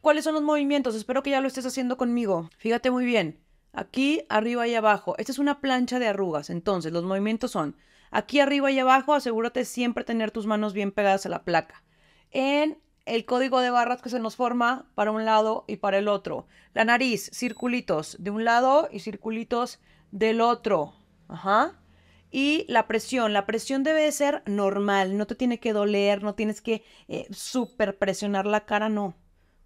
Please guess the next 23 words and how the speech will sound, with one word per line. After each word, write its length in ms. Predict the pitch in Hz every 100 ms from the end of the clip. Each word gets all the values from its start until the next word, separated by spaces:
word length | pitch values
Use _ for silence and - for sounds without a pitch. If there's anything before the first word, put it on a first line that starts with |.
| -
O 80 |
sea, 420 | 175 190 175 165 - _ _ _
todo 240 | 233 240
es 140 | 233 220
normal. 420 | 220 208 175 -
Aquí, 520 | 190 - 262 320 403 -
circulitos 760 | - 208 226 226 247 269 294
en 120 | - 202
el 120 | 185
entrecejo 500 | 185 190 185 208 214
que 80 | 196
siempre 280 | 208 196
tenemos 340 | 196 202 196 196
arruguitas. 640 | 190 180 208 - - - _ _ _ _ _ _ _
La 200 | 202 190
frente, 440 | 233 247 233 165
para 280 | 160 202 196
un 160 | 220 233
lado 380 | 233 233 233 -
y 80 | 220
para 240 | 208 190
el 100 | 196
otro, 400 | 196 180 - -